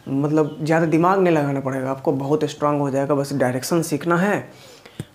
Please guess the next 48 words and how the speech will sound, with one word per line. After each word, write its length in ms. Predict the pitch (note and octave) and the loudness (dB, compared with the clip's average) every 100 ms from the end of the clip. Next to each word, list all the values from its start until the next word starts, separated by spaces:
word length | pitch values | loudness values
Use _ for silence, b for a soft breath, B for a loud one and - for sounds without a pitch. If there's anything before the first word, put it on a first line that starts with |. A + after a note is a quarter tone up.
| - | -4
Cross 220 | D3+ D3 | 0 0
product 400 | D3 D3+ D3+ D3+ D3 | 2 0 0 -2 0
थोड़ा 140 | C#3 | 0
अच्छे 200 | C#3 E3+ | 0 -2
से 80 | D#3+ | -2
सीखेंगे 420 | D#3+ D#3 G#3+ G3 | 0 0 2 0
factor 300 | F3 F3 A#4+ | 0 0 -2
का, 160 | A#3 C#3+ - B B B | 0 -2 -4 B B B
तो 60 | F3 | -2
बहुत 240 | D#3 D#3 | 2 2
बढ़िया 260 | C#3 C#3+ C#3 | 2 0 -2
आपका 200 | C3 B2 | -2 -4
ये 80 | C3 | -4
chapter 300 | C3 - - | -8 -8 -10
हो 120 | - | -10
जाएगा। 280 | - - - - B B B B B B B | -12 -18 -20 -20 B B B B B B B
अब 100 | E3+ | 0
समझिए 300 | - B3+ A#3+ | 2 4 4
कि 80 | B3 | 4
हमारा 340 | E3 D#3+ F#3 | 2 2 2
जो 120 | A3 A#3 | 2 2
planning 360 | G3+ F#3+ G#3 | 2 2 2
होगा 220 | F#3 F#3+ G3 | 2 2 2
पढ़ाने 380 | F3+ F3 F3+ | 2 2 0
का 100 | F#3 | 2
वो 160 | D3 C#3+ | 2 2
क्या 160 | C3 G2+ | 0 -6
है। 180 | - - - | -6 -4 2
पहले 300 | F#3+ A#3 C#4 | 4 6 6
हम 260 | G#3+ F#3+ | 4 4
लोग 240 | C#3 A#2+ - | 2 0 0
हर 160 | F#3+ | -2
chapter 460 | G3 - C3+ - C3+ | -2 -2 -2 -2 -6
में, 220 | C3 C3 | -4 0
जैसे 280 | D3+ D#3 G3+ | 0 0 2
electrostatics 840 | F3 F3 G#3 F#3 F#3+ F3 F3+ - | 2 2 0 0 0 0 0 0
आज 140 | E3+ D#3+ | 0 0
मैं 120 | D#3 | -2
start 300 | D#3 C3 B2+ | 0 -2 -2
करूँगा, 480 | C3 B2+ B2 D3+ - B B B B B B - | -6 -4 -2 -4 -4 B B B B B B -4
तो 60 | |
सब 260 | F3+ - F#3 | -2 2 4
में 240 | G#3+ A#3+ | 4 4
आपको 360 | - E3+ E3+ G3 | 4 2 2 2
मैं 180 | F#3+ F#3 | 2 0
theory 300 | - D#3 F3+ | 2 6 6
पढ़ाऊँगा, 460 | F3 D3+ D#3 D#3+ C#3+ | 4 2 2 2 2
और 200 | C#3+ | 2